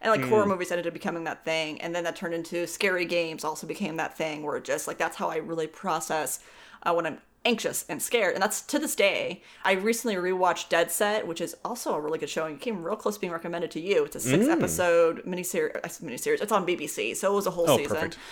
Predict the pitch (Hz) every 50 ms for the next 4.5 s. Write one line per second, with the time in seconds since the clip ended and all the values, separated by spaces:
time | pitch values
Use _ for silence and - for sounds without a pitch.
0 | - - 151 131 113 120 120 113 113 - - 214 202 196 190 185 185 180 175 170
1 | - - 202 202 202 - - - 180 - - - - 170 - - - - - 294
2 | 302 294 311 302 240 240 247 247 247 240 - 254 - - - 262 247 233 254 240
3 | - - 240 233 233 233 233 226 226 - - 190 190 185 180 175 - - 175 -
4 | - - - - - - _ _ -